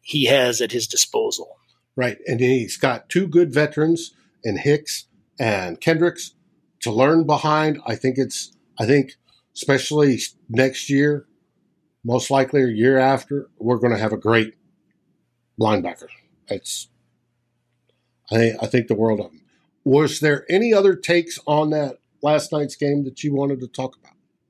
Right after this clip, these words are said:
Speaker 1: Well, I don't know if, uh, I want to, again, make too much of it because of a couple of things. I don't wanna make too much of it because, again, second stringers, third stringers, like, the, the only Viking starters that played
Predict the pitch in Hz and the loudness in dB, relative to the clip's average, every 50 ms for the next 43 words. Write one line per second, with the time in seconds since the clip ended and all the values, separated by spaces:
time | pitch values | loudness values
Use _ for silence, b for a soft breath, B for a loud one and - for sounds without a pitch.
0 | _ - B B B B B B B B B - 233 247 247 262 277 269 247 226 | _ -16 B B B B B B B B B 4 6 6 6 6 4 4 4 4
1 | 208 196 160 - - 139 131 131 123 120 117 107 101 - - 131 131 139 139 131 | 4 4 4 4 2 2 2 4 4 2 0 -2 -4 -4 -4 -2 0 0 0 0
2 | 127 - 135 123 131 135 135 131 123 127 131 123 - - - - 151 139 135 135 | 0 -2 -2 -2 0 0 0 -2 -2 -4 -4 -4 -4 -4 -4 -4 -2 0 0 0
3 | 131 - - 143 131 123 131 107 - - 117 - - 127 127 127 120 117 - 117 | 0 0 0 0 0 0 0 -2 -4 -8 -10 -6 -2 0 0 0 0 0 0 0
4 | 117 113 110 - - _ _ _ _ _ _ _ _ _ _ _ _ _ _ _ | -2 -2 -4 -10 -16 _ _ _ _ _ _ _ _ _ _ _ _ _ _ _
5 | - - 117 - 175 190 - 135 113 127 127 127 123 139 156 160 160 147 139 131 | -8 -4 -2 0 2 2 2 2 0 0 -2 -2 -2 0 2 2 2 2 2 0
6 | 117 113 - - - 151 135 127 - 131 123 - 113 107 - 127 113 120 120 139 | -2 -4 -6 -6 -4 -4 -2 -2 0 -2 -2 -4 -6 -6 -6 -4 -4 -2 -2 -2
7 | 135 131 127 127 120 B B B B B B B B B B B B _ _ _ | -2 -2 -2 -6 -10 B B B B B B B B B B B B _ _ _
8 | _ - - 156 143 - 156 131 - - 143 139 139 135 131 120 - - 143 147 | _ -4 0 0 0 0 -2 -6 -6 -4 -4 -2 -2 -2 -2 -2 -2 0 2 2
9 | 147 127 - - - 135 135 139 139 135 131 127 - - b b b b b b | 2 2 0 -2 -2 -4 -4 -2 -2 -2 -2 -4 -6 -8 b b b b b b
10 | b _ - 120 - 143 139 127 - 127 139 139 156 165 170 165 156 147 131 135 | b _ -12 -8 -6 -6 -6 -6 -6 -2 0 2 2 2 2 2 2 2 2 2
11 | 143 151 147 151 143 135 123 - - - 139 139 135 127 131 123 - 135 123 120 | 2 0 0 -4 -6 -6 -6 -4 0 2 2 2 2 0 -2 -4 -2 -4 -4 -4
12 | - - - 139 139 139 135 135 139 135 127 120 147 | -4 -4 -2 0 2 2 2 2 0 -2 -6 -10 -16